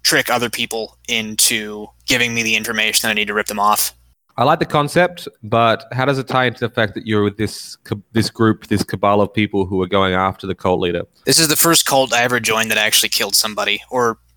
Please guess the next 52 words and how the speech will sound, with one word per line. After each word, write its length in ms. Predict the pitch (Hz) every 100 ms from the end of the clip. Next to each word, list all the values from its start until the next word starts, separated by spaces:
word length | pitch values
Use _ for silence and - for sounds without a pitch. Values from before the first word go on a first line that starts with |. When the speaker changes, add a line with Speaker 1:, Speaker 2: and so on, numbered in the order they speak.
| -
Speaker 1:
maybe 240 | 147 147
I 60 | 156
didn't 140 | 147
even 240 | 147 131 113
join 240 | 107 107
it. 160 | 107 104
Maybe 180 | 117 113
that's 220 | 110 -
why. 360 | 107 107 107 107 _ _ _ - 135
Speaker 2:
Okay, 200 | 135 127 -
so 100 | 117
you 160 | 113 113
joined 400 | 139 170 196 165
it 300 | 143 - - -
and 380 | 113 113 107 110
you 80 | 107
saw 160 | 135 120
Speaker 1:
I 100 | 165
Speaker 2:
someone 140 | 185
Speaker 1:
don't, 20 | 160
I 20 |
Speaker 2:
getting 160 | 175
Speaker 1:
don't, 120 | 185 151
I 80 |
don't, 80 | 117
Speaker 2:
killed. 140 | 110 139
Speaker 1:
I 80 |
don't 200 | 147 147
know. 320 | 127 123 120 - -
I 60 |
don't 160 | 139 131
know. 120 | 120
It 80 | 120
might, 200 | 127 131
it 120 | 139
might 200 | 131 131
be. 360 | 127 135 127 127 _ _ -
I, 160 | 135 -
I, 180 | 139 143
I 120 | 147
feel 180 | - 160
like, 160 | 156
I 80 | 143
feel 120 | 139
like 100 | 160
having 320 | 127 135 139 123
joined 320 | 110 113 127
it 180 | 135 104
might 280 | 117 113
just 220 | 117 117 -
be, 100 | 113
like, 260 | 107 104